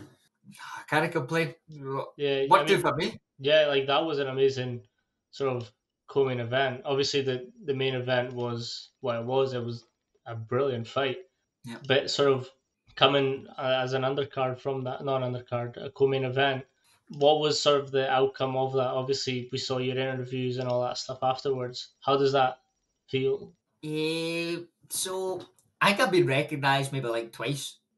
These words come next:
Speaker 1: which was quite nice. I think the first time I got recognised, I think it was, like, the day after. I think I was driving. I think I was going, eh, I don't know where I was going. I was driving anyway. I was at the roundabout near,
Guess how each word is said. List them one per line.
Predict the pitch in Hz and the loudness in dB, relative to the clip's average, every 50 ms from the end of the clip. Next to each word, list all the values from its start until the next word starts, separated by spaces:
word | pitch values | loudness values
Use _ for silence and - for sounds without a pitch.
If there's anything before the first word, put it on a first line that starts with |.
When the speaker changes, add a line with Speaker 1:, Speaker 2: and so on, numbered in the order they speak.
| _ _ _ _ - - | _ _ _ _ -8 -4
Speaker 1:
which | 135 135 135 - | -4 -4 -4 -4
was | 139 - | -8 -2
quite | - 190 202 - | 2 2 2 2
nice. | 131 139 170 165 - - - _ _ _ - | 2 0 0 0 -2 -6 -10 _ _ _ 0
I | 151 | 2
think | 180 185 - | 2 2 -2
the | 160 | 0
first | - 156 156 156 - | 6 6 6 6 6
time | - 170 156 | 0 0 2
I | 151 | 2
got | 151 143 143 | 2 2 2
recognised, | 151 151 151 151 151 156 156 151 147 160 | 2 0 0 0 0 0 0 0 0 0
I | |
think | 151 156 165 | -2 -2 -4
it | - | -6
was, | 151 143 | -2 -2
like, | 143 139 131 - _ _ _ _ _ _ _ | -2 -2 -2 -6 _ _ _ _ _ _ _
the | 135 | -6
day | 131 151 151 | 2 4 6
after. | 139 131 143 156 - - 156 | 6 6 6 4 2 0 0
I | 147 | 0
think | 151 151 170 | 0 0 0
I | |
was | 160 143 131 | 0 -2 -2
driving. | 131 123 117 127 143 147 151 143 | 0 0 0 0 0 -2 -2 -2
I | 143 143 | -2 -2
think | 147 147 170 | -2 -2 -4
I | |
was | 151 135 131 | -4 -4 -6
going, | 131 123 123 117 120 | -6 -8 -6 -6 -6
eh, | 117 113 117 117 113 113 113 - _ _ _ _ _ _ _ _ | -4 -2 -2 -2 -2 -4 -6 -14 _ _ _ _ _ _ _ _
I | - 180 | 6 6
don't | 147 - | 6 6
know | 117 | 2
where | 127 131 | 0 0
I | 135 | 0
was | 139 127 | 0 0
going. | 143 135 131 | 0 0 0
I | 131 | 0
was | 131 135 135 | -2 -2 0
driving | 131 139 135 160 175 170 147 | 2 4 4 4 4 2 2
anyway. | 143 147 156 170 165 | 0 0 2 2 2
I | 160 | 2
was | 151 160 | 2 0
at | 156 | -2
the | 147 143 | 0 2
roundabout | 156 175 175 180 160 175 170 151 139 | 2 2 2 2 2 2 0 2 -2
near, | 143 147 135 | -4 -4 -4